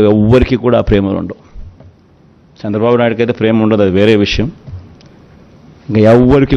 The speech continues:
కూడా అటువంటి ప్రేమలు ఉండవు. ఈ మాటలు నేను చెబుతూ మన మేనిఫెస్టోలోని ముఖ్యమైన అంశాలు కొన్ని కొన్ని నేను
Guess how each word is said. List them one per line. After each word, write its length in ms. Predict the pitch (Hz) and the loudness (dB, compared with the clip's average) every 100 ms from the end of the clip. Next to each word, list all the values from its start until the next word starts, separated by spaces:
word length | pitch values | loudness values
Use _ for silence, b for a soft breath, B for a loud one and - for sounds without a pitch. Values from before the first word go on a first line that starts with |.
| 120 | 0
కూడా 140 | 127 113 | 0 0
అటువంటి 260 | - 107 101 | 0 0 2
ప్రేమలు 260 | 101 92 87 | 0 0 -2
ఉండవు. 200 | 82 - B B B B _ _ _ _ _ _ _ _ _ 123 | -6 -8 B B B B _ _ _ _ _ _ _ _ _ -2
ఈ 40 | 117 | 0
మాటలు 260 | 139 175 175 170 | 2 0 0 0
నేను 140 | 156 - | -2 -2
చెబుతూ 260 | - 143 131 - _ _ _ _ _ b b b b b b _ _ _ - 117 | -6 -4 -6 -8 _ _ _ _ _ b b b b b b _ _ _ -2 2
మన 120 | 139 190 | 4 2
మేనిఫెస్టోలోని 720 | 180 175 165 165 - 156 165 147 | 2 0 -2 -4 -2 -2 0 -2
ముఖ్యమైన 480 | 123 - 202 202 196 156 | -4 -2 0 2 2 0
అంశాలు 320 | 143 - 143 143 | 0 2 0 0
కొన్ని 180 | 127 123 127 | 0 0 2
కొన్ని 180 | 127 127 | 2 2
నేను 160 | 120 | 2